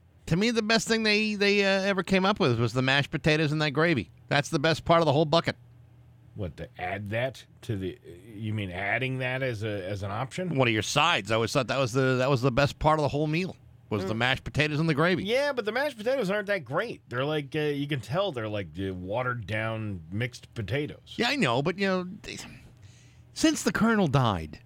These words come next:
Speaker 1: since the old man died many, many years ago, I don't
Speaker 2: Mm-hmm.
Speaker 1: know what it is. It just seems like it's not quite as,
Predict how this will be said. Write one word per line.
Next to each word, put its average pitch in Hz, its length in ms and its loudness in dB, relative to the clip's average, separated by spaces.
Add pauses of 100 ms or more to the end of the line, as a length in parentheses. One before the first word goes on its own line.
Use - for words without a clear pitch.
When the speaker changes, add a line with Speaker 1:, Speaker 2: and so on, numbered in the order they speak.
Speaker 1:
since 226 240 2
the 185 100 6
old 180 240 6
man 151 280 4
died 104 340 4
many, 135 260 4
many 131 220 4
years 131 240 2
ago, 139 340 4 (140)
I 127 80 6
don't 170 80 4
Speaker 2:
Mm-hmm. - 20 4
Speaker 1:
know 214 80 6
what 226 160 6
it 220 80 4
is. 208 300 6
It - 40 -2
just 156 160 -4
seems 185 220 -2
like 175 140 0
it's 165 140 -4
not 175 220 -2
quite 180 280 4
as, 175 260 4